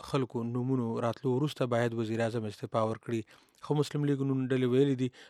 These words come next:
پاناما کې عمران خان هم کاروبار کړی. عمران خان یوازې جمهوري حکومت کمزوري کول غواړي او د بل چا لاسو کې لوبیږي. د پاکستان مطبوعات ښایي د دویم نومبر لپاره د خیبر پښتونخوا نه اسلام آباد ته تلونکو د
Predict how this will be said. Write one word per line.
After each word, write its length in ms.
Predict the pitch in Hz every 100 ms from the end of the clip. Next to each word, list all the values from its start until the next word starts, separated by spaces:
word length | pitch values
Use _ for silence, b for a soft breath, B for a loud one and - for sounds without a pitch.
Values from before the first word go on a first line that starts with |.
| -
پاناما 340 | 135 131 127 123
کې 260 | 113 127 127
عمران 280 | 120 113 110 -
خان 180 | 131 120
هم 180 | 127 113 -
کاروبار 400 | 110 110 117 110
کړی. 180 | 123 117 107 B B -
عمران 240 | 135 127 123
خان 180 | 135 127
یوازې 800 | 123 123 123 117 - - - 123
جمهوري 340 | 123 127 135
حکومت 420 | 113 107 117 120 -
کمزوري 340 | 113 113 117 113
کول 180 | 143 160
غواړي 280 | 156 160
او 120 | 139 120
د 100 | 117
بل 140 | 123 113
چا 140 | 123 120 b b b 127
لاسو 260 | 117 107 113
کې 380 | - 113 131 120
لوبیږي. 480 | 113 113 113 117 110 b b
د 120 | 151 156
پاکستان 400 | 151 - 156 147
مطبوعات 380 | 139 131 139 -
ښایي 180 | 147 139 131
د 180 | 123 B B B 127
دویم 260 | 131 143 127
نومبر 360 | 120 131 123
لپاره 300 | 117 123 120
د 100 | 113
خیبر 260 | 127 123 113
پښتونخوا 540 | - - 117 107 139 143
نه 100 | 135 - B B B
اسلام 320 | 139 - 143 139
آباد 280 | 139 139 -
ته 160 | 135 123
تلونکو 340 | 143 139 127 127
د 80 | 120